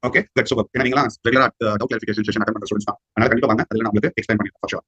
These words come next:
ரைட்? சரி, இப்போ யாரும் வந்து கேட்டீங்க, யாரு தினேஷ்? தினேஷ், நீங்க தான் கேட்டது கேம், கேம் கேட்க கிடையாதா அப்படின்ட்டு. கரெக்ட். So, இதுல என்னமா கேம் பாயிண்ட்க்கு என்ன பண்ணலாம் அப்படின்னா,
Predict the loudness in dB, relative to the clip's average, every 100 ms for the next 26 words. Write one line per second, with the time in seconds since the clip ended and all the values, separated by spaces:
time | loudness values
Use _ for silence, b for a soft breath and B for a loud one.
0 | _ 4 4 6 4 6 6 6 2 -4
1 | -4 0 0 0 -4 -6 _ 0 2 2
2 | 0 0 0 2 2 2 0 0 -2 -2
3 | -4 -4 -4 -6 -4 0 0 0 4 4
4 | 4 4 6 6 6 4 4 4 2 0
5 | -2 -2 -4